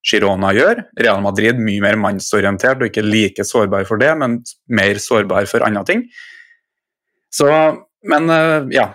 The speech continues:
tilbake til Girona, som da stiller en firebacksrekke, veldig soneorientert der, så får de en del vendinger mot seg. Og er det en som kan å vende spillet, så er det Toni Kroos.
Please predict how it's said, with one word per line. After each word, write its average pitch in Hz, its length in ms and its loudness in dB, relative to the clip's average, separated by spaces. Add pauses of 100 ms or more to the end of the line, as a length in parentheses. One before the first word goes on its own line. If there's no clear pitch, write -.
tilbake 123 300 0
til 120 160 2
Girona, 123 400 2
som 143 160 -4
da 107 160 4
stiller 104 320 -2
en 101 240 -4
firebacksrekke, 104 880 0
veldig 101 240 0
soneorientert 98 1200 -2
der, 208 300 2 (100)
så 113 560 0 (160)
får 104 240 0
de 104 160 2
en 110 100 0
del 101 460 2
vendinger 101 480 -2 (240)
mot - 160 -6
seg. - 180 -4 (540)
Og 113 240 4
er 107 140 4
det 120 160 2
en 120 160 0
som 120 100 -6
kan 120 160 0
å 117 140 0
vende 113 240 -2
spillet, 151 500 0
så 123 220 2
er 104 80 -4
det 104 260 -4
Toni 104 300 -4
Kroos. - 320 -4